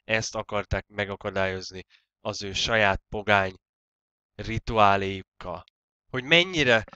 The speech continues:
fertőzi meg ez az egész világot, különösen Amerikát, az édesség eladás egy negyede Halloween napján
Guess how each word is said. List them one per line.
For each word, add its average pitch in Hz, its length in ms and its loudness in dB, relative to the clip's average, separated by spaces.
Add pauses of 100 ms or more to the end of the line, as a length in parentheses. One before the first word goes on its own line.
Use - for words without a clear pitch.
(140)
fertőzi 120 800 2
meg 113 280 2
ez 107 460 0 (480)
az 117 180 -6
egész 120 360 0
világot, 110 720 2 (520)
különösen 131 400 -2
Amerikát, 107 800 0
az 104 640 0
édesség 131 760 0
eladás 107 680 2 (100)
egy 135 280 -2
negyede 117 760 -4 (2000)
Halloween 104 440 -4
napján 101 580 -8